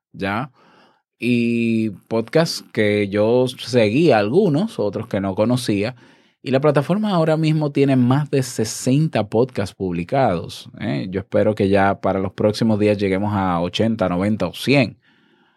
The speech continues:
Se llama podcast R D punto com. Eh, la página no se quedó solamente en el directorio. Luego pensé en la posibilidad de que,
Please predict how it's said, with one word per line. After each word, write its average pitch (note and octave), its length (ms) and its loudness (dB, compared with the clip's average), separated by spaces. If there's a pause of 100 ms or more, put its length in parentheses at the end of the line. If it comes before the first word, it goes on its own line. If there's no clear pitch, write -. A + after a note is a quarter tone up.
(180)
Se A2 240 -2
llama A#2 320 0
podcast A#2+ 560 0
R G#2+ 380 0
D G2 180 0
punto G2 460 -6
com. - 260 -12 (640)
Eh, C3 280 2
la D3+ 140 2
página G#3 280 4
no F#3+ 120 2
se - 140 0
quedó D3 320 4
solamente A2 500 0
en G#2+ 60 -4
el G#2+ 140 -4
directorio. G#2+ 680 0
Luego A#2 760 0
pensé A#2 540 0
en C#3+ 80 -4
la C#3 100 -2
posibilidad C3+ 640 2
de B2 200 0
que, A2+ 220 0